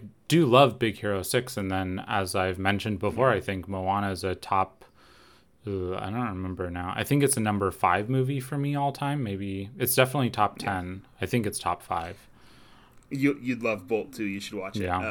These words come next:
Speaker 2: Um, so it's a, it's in, and you've seen these, and, like, you, you get a sense for the kind of storytelling that he does. And Bolt is a little bit more, has a little bit more Disney feel than those other ones do,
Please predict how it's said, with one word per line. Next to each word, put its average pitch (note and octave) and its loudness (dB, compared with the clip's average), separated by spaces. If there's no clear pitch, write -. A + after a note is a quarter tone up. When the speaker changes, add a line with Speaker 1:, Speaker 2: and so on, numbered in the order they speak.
Speaker 2:
Um, G#2 -6
so G#2+ -2
it's A#2 -8
a, A2 -2
it's A2 -6
in, A#2 -4
and A#2+ -2
you've B2+ -6
seen C3 0
these, A#2+ -2
and, A2 -6
like, G#2+ -8
you, A2+ -8
you A#2 -10
get G#2+ -10
a G2+ -8
sense G2 -10
for - -14
the G2 -12
kind G#2 -12
of F#2 -12
storytelling G2 -8
that G2 -10
he F#2 -16
does. G2+ -6
And G2+ -10
Bolt D#3+ 6
is C#3 -2
a C3+ -2
little C3 -2
bit D3 4
more, C3+ 0
has C3 -2
a C3 -6
little C#3+ 2
bit D3+ 4
more C#3+ 4
Disney C3 -2
feel A2 -2
than G#2+ -4
those G#2+ -4
other A2 -6
ones C3 -6
do, D3 -4